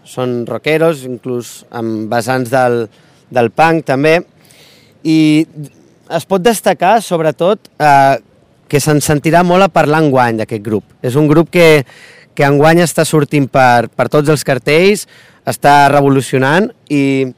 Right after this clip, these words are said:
i se'n sentirà parlar aquest dos mil vint-i-cinc. Jo penso que serà la, la revolució de, d'aquest any.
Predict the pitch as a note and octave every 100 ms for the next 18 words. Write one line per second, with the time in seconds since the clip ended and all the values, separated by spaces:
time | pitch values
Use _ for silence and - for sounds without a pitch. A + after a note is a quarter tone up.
0 | _ _ _ _ _ _ - C3+ D3 D#3
1 | C#3 E3 F3 F3 C3+ B2+ B2+ B2 B2 B2
2 | A#2+ - B2 B2+ D3 D3 D3+ D3 C#3+ C#3+
3 | C3+ C3+ C3+ C3 B2+ C3 B2+ - C3 B2+
4 | A#2+ A#2 A2+ - _ B2 C3+ C#3 - B2
5 | G#2+